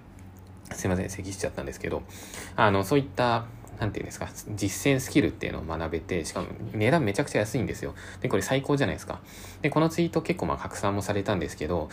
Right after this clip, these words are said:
まあ、それに対して一つ、えっと、引用リツイートがあったんですね。まあ、引用のコメントみたいな。で、そこに、な-、なんて書いてあったかっていうと、これ、ケンジさんって方だったんですけど、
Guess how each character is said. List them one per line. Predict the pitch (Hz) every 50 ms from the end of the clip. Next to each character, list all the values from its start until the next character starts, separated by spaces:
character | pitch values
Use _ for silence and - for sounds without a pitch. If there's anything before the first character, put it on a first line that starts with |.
| - - - -
ま | 143
あ、 | 135
そ | - 170
れ | 185
に | 190
対 | 185 214 202 -
し | -
て | - 104
一 | - - - 151
つ、 | 147 - - 95 80
え | 71 -
っ |
と、 | - - -
引 | - 123 139 147 151
用 | 151 151 147 147
リ | 143 139
ツ | 135 - - 156
イ | 135
ー | 110
ト | - 76
が | 73
あ | 71
っ | -
た | - 73
ん | 65
で | 67 -
す | -
ね。 | - 80 - -
ま | 107 92
あ、 | 76
引 | 98 110 113
用 | 113 110 110 110 110
の | 110 107 95
コ | - 101
メ | 95 92 87
ン | 90
ト | - 85
み | 80 -
た | - 76
い | 73
な。 | 73 - - - - - - - - - - -
で、 | 165
そ | 151 - 156
こ | - 165 165 165 165 165
に、 | 175 180 151 117 110 - - 120 117 117 -
な-、 | 117 127 127 - - -
な | 131 131
ん | 127
て | 104 -
書 | - 104
い | 92 87
て | - 85
あ |
っ | 85
た | - - -
か | -
っ | -
て | - - 82
い | 80
う |
と、 | - 101
こ | - 110
れ、 | -
ケ | - - 180
ン | 180 170
ジ | - -
さ | - 92 82
ん | 78
っ |
て | - -
方 | - - - 73
だ | 76
っ | 73
た | - 78
ん | 76 73
で | 76
す | -
け | - -
ど、 | 87 101 98 76